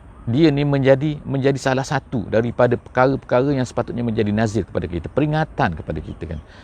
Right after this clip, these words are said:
Kita ni takut pada Allah, lalu kita pergi terus menuju kepada Allah, takut kepada sakar tu.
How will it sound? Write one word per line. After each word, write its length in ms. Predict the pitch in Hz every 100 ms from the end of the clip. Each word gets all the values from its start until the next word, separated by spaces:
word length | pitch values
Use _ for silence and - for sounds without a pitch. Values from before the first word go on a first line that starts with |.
| -
Kita 320 | - 123 147
ni 80 | 139
takut 240 | 147 -
pada 240 | 160 135 117
Allah, 240 | 156 185 - - -
lalu 160 | 120
kita 320 | - - - - - - -
pergi 160 | 139 139 123
terus 240 | 143 113
menuju 480 | 113 131 131 139 -
kepada 160 | - 101
Allah, 160 | 123
takut 320 | - 139 -
kepada 160 | - 110
sakar 320 | - 98 90
tu. 160 | 80